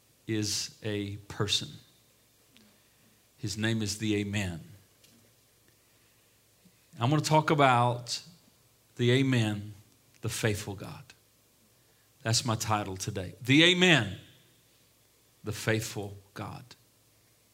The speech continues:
And I wanna talk about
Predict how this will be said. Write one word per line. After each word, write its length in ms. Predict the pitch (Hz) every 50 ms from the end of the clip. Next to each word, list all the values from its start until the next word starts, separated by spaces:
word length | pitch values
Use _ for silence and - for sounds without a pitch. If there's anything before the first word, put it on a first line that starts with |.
| _ _ _ _ _ _ _ _ _ _ _ _ _ _ _ _ _ _ _ _ _ _ _ _ _ _ _ _ _ - - -
And 100 | 110 117
I 40 | 135
wanna 160 | 151 165 165
talk 320 | 160 - - 151 143 -
about 600 | 160 139 123 127 123 120 117 117 120 - - -